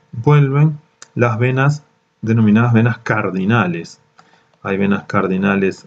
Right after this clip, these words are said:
anteriores o cefálicas y venas cardinales posteriores o caudales, ¿ah? que se, eh, unen en una vena cardinal común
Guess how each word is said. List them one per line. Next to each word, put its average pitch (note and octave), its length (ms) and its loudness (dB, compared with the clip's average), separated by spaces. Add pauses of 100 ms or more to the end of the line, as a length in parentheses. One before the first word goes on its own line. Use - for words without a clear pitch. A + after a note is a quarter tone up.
(120)
anteriores C3+ 920 2 (380)
o G#2 120 -16
cefálicas C3+ 840 -2 (120)
y G2 60 -8
venas G#2 480 -2 (320)
cardinales G2+ 640 0 (120)
posteriores G2 600 -4
o F#2 80 -2
caudales, C#3 680 0 (680)
¿ah? E3 260 -2
que A#2 140 2
se, A2+ 480 2
eh, F#2+ 760 2 (120)
unen D3+ 560 4 (1120)
en G#2 160 -2
una G#2 200 4
vena G#2 240 2
cardinal F#2 440 -2
común E3+ 500 4